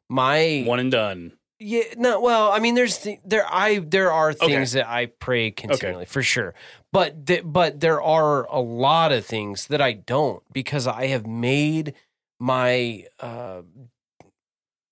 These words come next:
Speaker 1: my need known to God. And, and I feel like, and, and maybe this is just the flesh, but I feel like if,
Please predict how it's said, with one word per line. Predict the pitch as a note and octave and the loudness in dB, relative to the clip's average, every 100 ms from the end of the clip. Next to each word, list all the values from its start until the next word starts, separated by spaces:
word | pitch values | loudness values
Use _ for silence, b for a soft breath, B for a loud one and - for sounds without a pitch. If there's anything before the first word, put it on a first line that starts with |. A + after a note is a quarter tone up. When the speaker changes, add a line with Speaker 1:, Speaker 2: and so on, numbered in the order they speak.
| _ - | _ -10
Speaker 1:
my | C3+ C3 | -6 -4
need | A2+ C3+ D#3 D#3+ A#2+ | -4 -6 -4 -6 -4
known | A#2 A2 D3 | -2 0 0
to | C#3+ D#3 | -2 -4
God. | C#3+ B2 C#3+ F3+ F3 _ _ | 0 2 2 0 -4 _ _
And, | D#3+ C#3+ | -2 0
and | D#3 D#3 C#3+ | -2 -4 0
I | C3+ D#3 F3 D3+ - B B B | 2 4 4 0 -4 B B B
feel | - D3+ C3+ | -2 0 2
like, | B2 A2+ G2+ G#2 - - E3 - D#3+ C#3 - - | 2 2 -2 -14 -20 -20 -20 -20 -20 -20 -16 -8
and, | D3 D3+ | -6 -6
and | D3+ F3 D#3+ | -6 -4 0
maybe | F#3+ | 0
this | G3+ G3+ F#3 | 0 -4 -4
is | C#3+ | -4
just | D3 | -4
the | A#2 | -4
flesh, | - - F#3+ A#2+ A2+ | -4 2 2 2 -2
but | - | 0
I | E3+ | 0
feel | F3+ G3 | 4 4
like | E3+ - | 4 0
if, | F3 D3+ | 0 -2